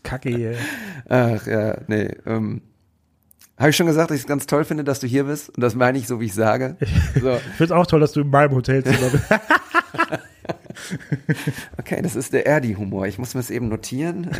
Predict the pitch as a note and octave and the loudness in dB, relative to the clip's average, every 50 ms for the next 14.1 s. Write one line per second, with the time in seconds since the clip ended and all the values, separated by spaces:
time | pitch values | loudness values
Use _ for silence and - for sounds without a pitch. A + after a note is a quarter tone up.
0 | - F#3 - - F3+ D#3+ - - D#3+ - - D3 C3 - C3 B2 - - - - | 0 2 4 4 2 2 4 2 2 2 0 -2 -2 -2 -4 -4 -4 -8 -14 -18
1 | _ _ - - - - - - - _ _ - - E3+ D#3+ F#3 E3+ F#3+ - - | _ _ -20 -20 -20 -20 -20 -20 -20 _ _ 0 2 2 2 2 0 -2 0 2
2 | E3+ F3 F#3+ F3+ - - D#3+ D3 D#3 D3 D3 C#3+ - - D3+ D#3+ D#3 D3 C3 C3 | 4 4 4 4 4 2 0 0 -2 -4 -4 -4 -2 0 0 2 4 4 4 4
3 | C3+ B2+ - - - - A#2+ B2 B2 - - G#2 C3 C#3+ C#3+ C#3 - - C3 D#3+ | 4 0 -2 -4 -4 -2 -2 -2 -4 -4 -2 0 2 2 2 2 0 0 2 4
4 | D#3+ D#3 D3 C#3+ B2+ G#2 B2 C3 D#3+ D3+ - - - - - - C3 C#3 C3 B2+ | 4 4 4 4 0 0 0 0 0 0 -2 -6 -6 -8 -2 0 2 2 4 2
5 | C3 C3 A#2 F#2 A#2+ A#2 - - - A#2+ G#2+ C#3 E3 - - - C#3+ C#3 C3+ C3 | 2 0 -2 -4 -4 -6 -6 -6 -6 2 2 2 2 2 -2 -2 0 0 0 -2
6 | - - - G2 A#2+ B2 C#3 C#3+ - - C#3+ C#3 C3 - - - B2 A#2+ - - | -2 -2 2 4 6 6 4 2 0 -2 -2 -2 -2 -2 -2 -2 -2 -2 -2 0
7 | - A2+ A#2 A#2 A#2 G#2+ A2 - - B2 A#2 G#2 A2+ A2 G2 A#2 B2 C3+ C#3+ - | 0 2 2 0 0 -2 -6 -2 0 2 2 2 2 2 2 2 2 2 0 -2
8 | - C#3 C3+ C3 B2+ A#2+ A#2+ - _ _ _ _ _ _ _ - C3 D3 D#3 D3+ | -2 -2 -2 -2 -2 -4 -8 -12 _ _ _ _ _ _ _ 2 2 2 2 0
9 | C#3 - A#2+ A2 G2+ B2 C3+ C3+ - B2 A2 B2+ D3 D3 C3 C#3 C#3 C3 B2 - | -2 -2 0 2 4 4 4 4 2 0 0 2 2 2 4 4 4 2 2 -2
10 | - - - - - - - G#2 C#3 B2 G#2+ C3 D3+ D3+ B2+ A2 C#3 A#2+ A#2+ C3 | -10 -18 -20 -20 -8 -4 -2 0 0 2 4 6 6 8 6 6 4 2 0 2
11 | C3+ A#2+ - A2 A#2+ B2 A#2+ A#2+ - C#2 G#2+ A2 G#2+ A2 - - G1+ - - - | 2 4 4 4 4 4 2 -2 -2 -2 -2 0 -2 -2 -4 -6 -6 -6 -6 -6
12 | - - - C3 C#3 D3 - - - - - - - - - C#3+ C3+ C3 B2+ B2 | -4 0 4 4 4 4 2 -2 -6 -6 -8 -10 -8 -2 0 2 2 4 4 4
13 | B2 A#2+ D2+ F#2 A2 G#2+ G#2+ G#2+ A2+ - - F#2 G#2+ G#2+ G#2+ G#2 G#2 G2+ E2 D#2+ | 4 2 2 2 0 0 0 -2 -2 -2 0 0 0 0 0 -2 -2 -4 -6 -8
14 | G2 - | -8 -8